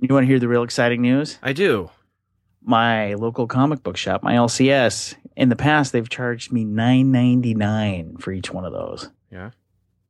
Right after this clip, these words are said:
Speaker 1: This time around, a buck net, five ninety-nine. So only a buck,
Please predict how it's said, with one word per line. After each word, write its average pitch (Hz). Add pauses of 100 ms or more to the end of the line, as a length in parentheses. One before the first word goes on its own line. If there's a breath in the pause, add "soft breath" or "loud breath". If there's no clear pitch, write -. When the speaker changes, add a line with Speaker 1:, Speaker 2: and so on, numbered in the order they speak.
(260)
Speaker 1:
This 107
time 127
around, 135 (340)
a 110
buck 104
net, 113
five 117
ninety-nine. 127
So -
only 262
a 107
buck, -